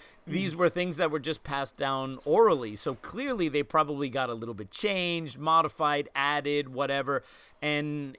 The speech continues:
if you're a martial arts instructor worth your weight in salt, you would probably create your own and come up, because these are just, like, helpful hints for the students to get better, for them to internalize some ideas.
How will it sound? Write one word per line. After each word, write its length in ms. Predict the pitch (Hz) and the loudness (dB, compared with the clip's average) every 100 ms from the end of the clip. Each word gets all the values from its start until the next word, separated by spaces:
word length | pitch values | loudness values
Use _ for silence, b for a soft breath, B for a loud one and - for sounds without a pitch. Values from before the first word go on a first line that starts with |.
| - | -4
if 240 | 156 - | -4 -4
you're 300 | 147 160 156 | 2 4 4
a 100 | 139 | 2
martial 420 | 139 147 151 143 135 | -4 -2 -2 -2 0
arts 220 | 135 113 | -2 -4
instructor 720 | 131 - 147 127 143 127 123 | -8 -6 -6 -4 -2 -2 -2
worth 400 | 123 127 139 131 | -4 0 0 0
your 140 | 135 | -2
weight 280 | 123 135 127 | 0 -2 -2
in 140 | 131 | -6
salt, 680 | 117 - 190 165 127 131 - b b b b | -6 -2 2 4 4 2 -4 b b b b
you 220 | 147 170 | -6 -2
would 180 | 160 - | -2 0
probably 760 | - 156 160 143 160 170 185 - - | 2 4 2 -2 -2 -2 -6 -18 -12
create 460 | 156 160 156 156 | -4 2 2 4
your 160 | 147 147 | 2 4
own 240 | 185 214 | 2 0
and 120 | 135 | -4
come 220 | - 151 156 | -2 0 0
up, 100 | 131 | -4
because 240 | 143 165 | -2 -2
these 200 | 190 226 | -2 -6
are 80 | 302 | -6
just, 160 | 196 | -6
like, 140 | 180 127 | -4 -4
helpful 420 | 123 160 165 151 | -4 -4 -4 -4
hints 400 | 110 135 165 - | -4 -8 -8 -12
for 160 | - 123 | -12 -10
the 80 | |
students 500 | 120 - 147 147 131 | -10 -6 -4 -4 -8
to 80 | - | -10
get 240 | 110 120 - | -10 -10 -6
better, 300 | 113 113 90 b b | -4 -4 -6 b b
for 140 | - 143 | -8 0
them 180 | 156 151 | 0 0
to 120 | 160 | -4
internalize 640 | 151 147 151 147 131 127 | -6 -2 -2 0 -2 -2
some 160 | - 120 | -6 -8
ideas. 560 | 110 107 131 120 95 | -8 -4 -2 -2 -4